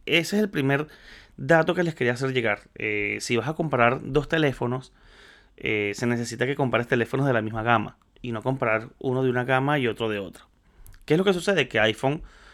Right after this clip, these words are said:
no, no crea teléfonos gama baja, ni siquiera gama media,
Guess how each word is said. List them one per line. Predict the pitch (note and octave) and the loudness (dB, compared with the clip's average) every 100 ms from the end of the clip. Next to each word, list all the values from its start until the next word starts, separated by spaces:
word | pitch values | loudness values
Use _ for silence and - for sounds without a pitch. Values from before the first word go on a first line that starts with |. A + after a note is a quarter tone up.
| - | -20
no, | - B2 A#2 A2+ A2+ A2 A2+ A2+ F#2+ - - _ | -8 -2 0 0 -2 -2 -2 -4 -6 -12 -18 _
no | - B2 A2+ A2 G#2+ G#2+ G#2+ - - | -8 -2 0 0 0 0 -2 -6 -6
crea | - C#3 F#3 C#3 G#2+ - - - _ | 2 4 6 2 -2 -10 -20 -20 _
teléfonos | A#2 A2+ - B2+ C3+ | 0 0 0 -2 0
gama | C3 A2+ | 0 2
baja, | G#2 G#2+ G2+ - _ _ _ _ _ | 4 4 2 -10 _ _ _ _ _
ni | B2+ D#3 | -2 -2
siquiera | F#3 D#3 G3 | 0 2 2
gama | A#3 B2 | 2 0
media, | C#3+ C3 G#2+ | 0 0 -2